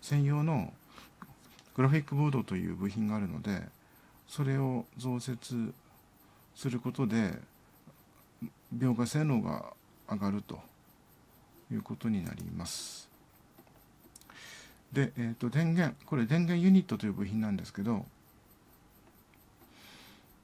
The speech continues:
えっと、これ基本構成が五百五十ワットの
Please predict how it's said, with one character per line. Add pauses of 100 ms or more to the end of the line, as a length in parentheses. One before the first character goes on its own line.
(340)
え
っ
と、
こ
れ
基
本
構
成
が (520)
五
百
五
十
ワ
ッ (100)
ト
の